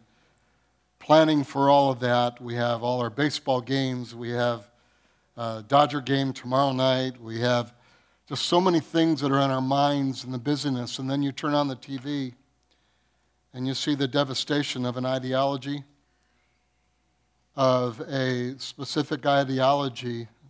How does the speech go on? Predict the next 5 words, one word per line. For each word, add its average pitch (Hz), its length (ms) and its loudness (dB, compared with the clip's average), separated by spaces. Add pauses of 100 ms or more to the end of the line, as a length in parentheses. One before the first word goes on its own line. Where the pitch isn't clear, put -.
(920)
that 135 240 0
says, 139 800 -2 (1040)
"You 156 300 2
are 147 160 6
worthless - 1080 -6